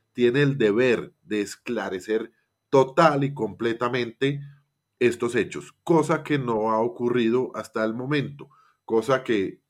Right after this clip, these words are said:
cuando hay un crimen y hay una confusión y hay unos disparos, eh, en un, en un grupo de muchas personas,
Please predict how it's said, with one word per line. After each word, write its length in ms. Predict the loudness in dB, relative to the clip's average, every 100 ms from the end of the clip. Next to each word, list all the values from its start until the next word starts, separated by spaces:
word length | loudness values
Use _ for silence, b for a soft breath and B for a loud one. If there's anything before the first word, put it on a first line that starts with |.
| _ -6
cuando 340 | -4 -2 2
hay 140 | 2
un 160 | 2 0
crimen 520 | 2 2 2 0 -2
y 140 | -4 -2
hay 100 | -2
una 220 | -4 -4
confusión 640 | -6 -6 -8 -2 0 0
y 60 | -2
hay 100 | -6
unos 180 | -6 -6
disparos, 540 | -6 -2 0 0 -4 b b b _
eh, 420 | 0 2 2 -2 -6
en 140 | -6
un, 260 | -6 -10 -10
en 140 | -10
un 120 | -10 -4
grupo 560 | -4 2 4 4 2
de 80 | -2
muchas 300 | -6 -4 -4
personas, 480 | -4 -2 -2 -2 -6